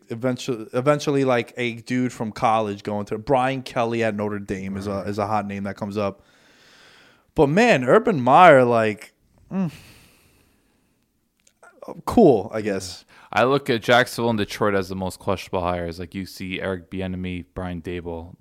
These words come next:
Speaker 2: to me, were two of the best candidates out there, and the fact that neither of them have head coaching jobs, you know, at least not yet, is p-, pretty shocking to me. Like,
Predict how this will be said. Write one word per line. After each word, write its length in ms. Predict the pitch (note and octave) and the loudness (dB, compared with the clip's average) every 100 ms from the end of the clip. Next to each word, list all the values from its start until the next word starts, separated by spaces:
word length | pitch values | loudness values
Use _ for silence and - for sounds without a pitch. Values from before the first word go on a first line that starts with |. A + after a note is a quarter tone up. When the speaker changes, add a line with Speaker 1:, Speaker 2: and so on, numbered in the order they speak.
| _ | _
Speaker 2:
to 120 | - | -16
me, 140 | F2+ | -14
were 360 | E2+ E2+ E2 D#2+ - | -12 -14 -14 -16 -16
two 140 | F2+ | -14
of 60 | E2 | -12
the 80 | |
best 320 | D2+ F2 D#2+ - | -12 -12 -12 -16
candidates 400 | F#2 E2+ E2 - | -14 -12 -12 -10
out 260 | F2 E2 | -10 -10
there, 200 | - D#2+ | -12 -12
and 200 | D#2+ D#2+ | -12 -14
the 80 | D#2+ | -16
fact 260 | - E2+ D#2+ | -16 -16 -14
that 140 | E2 | -14
neither 200 | E2 E2+ | -12 -12
of 60 | E2 | -12
them 240 | E2 D#2+ - _ _ _ _ _ | -14 -16 -20 _ _ _ _ _
have 160 | - | -14
head 160 | E2 F2+ | -8 -8
coaching 340 | - F#2+ F2+ | -6 -8 -8
jobs, 480 | E2+ F2 E2+ D#2+ - _ - | -10 -10 -10 -14 -20 _ -20
you 80 | |
know, 60 | E2+ D#2+ - | -20 -20 -12
at 60 | |
least 180 | F2+ - | -12 -10
not 180 | E2+ D#2+ | -12 -12
yet, 420 | F2 F2 E2+ _ _ _ _ _ _ _ _ | -8 -6 -8 _ _ _ _ _ _ _ _
is 340 | - E2 D#2 E2+ B2+ _ _ _ _ | -16 -14 -16 -18 _ _ _ _ _
p-, 60 | - _ - | -20 _ -20
pretty 460 | - F2 E2 D#2 E2 | -12 -12 -12 -16 -18
shocking 460 | - E2+ E2 E2+ D#2+ | -12 -10 -10 -14 -16
to 80 | - | -20
me. 160 | E2 E2 _ _ _ _ _ _ _ _ _ _ _ _ _ _ _ _ _ - | -20 -20 _ _ _ _ _ _ _ _ _ _ _ _ _ _ _ _ _ -16
Like, 120 | E2 | -16